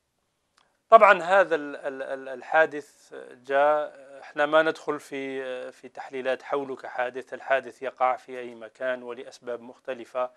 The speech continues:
ونظن أنه من باب احترام لأرواح الضحايا وعائلاتهم وظروفهم، وأكيد أنهم عاشوا أوقات صعبة و،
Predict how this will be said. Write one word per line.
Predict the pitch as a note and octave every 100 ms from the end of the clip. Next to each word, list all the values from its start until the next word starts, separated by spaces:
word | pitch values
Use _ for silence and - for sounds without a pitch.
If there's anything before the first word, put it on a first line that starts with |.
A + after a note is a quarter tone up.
| _ _ - _ -
ونظن | C3+ C#3 D#3 E3 D#3
أنه | D#3 C#3+ C#3
من | C#3 C#3
باب | D3 -
احترام | - - C#3+ D3+ D#3 C#3+ C3 _ _ _ _ _ _
لأرواح | C3 C3+ C#3 C3+ D#3 -
الضحايا | B2+ - - C3+ C3 C3
وعائلاتهم | A2+ B2 B2+ C3+ C3+ - C3 C#3 C#3
وظروفهم، | B2+ A#2 B2 B2+ C3+ C3 C3 C3+
وأكيد | B2+ A#2 - C#3 B2+
أنهم | B2 B2 B2+ B2 B2 B2+
عاشوا | B2 A#2 C3+ B2+ C3+ C3
أوقات | B2+ - C3 B2
صعبة | - B2+ B2 B2+ B2+ B2+
و، | A#2+ A#2 A#2 A#2